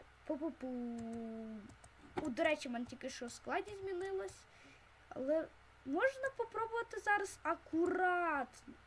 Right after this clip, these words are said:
дуже акуратно підійти до цих, з гнізда. Ось воно. Забрати все звідти. А ні, дракон там. Де дракон? Я дракона бачив там.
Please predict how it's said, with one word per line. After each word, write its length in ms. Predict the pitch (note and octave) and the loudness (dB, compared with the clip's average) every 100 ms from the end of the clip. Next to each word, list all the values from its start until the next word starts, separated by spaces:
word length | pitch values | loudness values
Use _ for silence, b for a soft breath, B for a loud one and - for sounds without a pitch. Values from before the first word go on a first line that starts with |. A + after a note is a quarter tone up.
| - | -12
дуже 540 | A3 - D#4+ D#4 D#4 - | -10 -2 0 0 -2 0
акуратно 800 | C#4 - D4 C#4+ D4 C#4 B3+ | -2 -2 -2 2 2 2 -2
підійти 420 | A#3 B3+ B3 - C4 | -6 -6 -6 -4 -4
до 160 | C#4 | -4
цих, 240 | B3+ B3 - - | -4 -10 -12 -18
з 120 | - | -10
гнізда. 640 | B3 A3+ B3+ - A3+ A#3+ G#4+ - - - - - - - - | -6 -4 -4 -4 -4 -2 -4 -6 -18 -20 -20 -20 -20 -14 -6
Ось 1040 | B3+ B3+ B3 A#3+ A#3 G3 E3+ C3+ - - | -4 -2 -2 -2 -2 -2 -4 -4 -10 -12
воно. 240 | - A#2 G#2+ - - - - - - | -10 -10 -12 -18 -20 -20 -20 -20 -6
Забрати 460 | C4 B3+ C4+ F#4+ A#4+ | -2 2 2 4 0
все 180 | - D4+ | -2 -4
звідти. 540 | C4+ B3+ A#3+ - - - - - - - - - - - - - - - - - - - - - - | -2 -4 -6 -10 -16 -16 -20 -20 -20 -20 -20 -20 -20 -20 -20 -20 -20 -20 -20 -20 -20 -20 -20 -20 -10
А 80 | A3 | -8
ні, 160 | F#3 | -6
дракон 340 | - F#3+ G#3+ G3+ - | -8 -8 -8 -10 -10
там. 200 | - E4+ - - - - - - - A3+ A3+ | -8 -8 -10 -20 -20 -20 -20 -20 -20 -14 -10
Де 80 | |
дракон? 440 | A#3 C#4 C#4+ - G#3+ - - - - - - - - - - - - - - - - - - - - | -6 -6 -6 -14 -14 -16 -20 -20 -20 -20 -20 -20 -20 -20 -20 -20 -20 -20 -20 -20 -20 -20 -20 -20 -6
Я 100 | C4 | -2
дракона 400 | C#4 A#4+ G#4+ G#4 | 0 0 0 2
бачив 360 | E4+ F#4+ G4 - | 2 2 0 -4
там. 360 | - B3+ A3+ | -2 -2 -4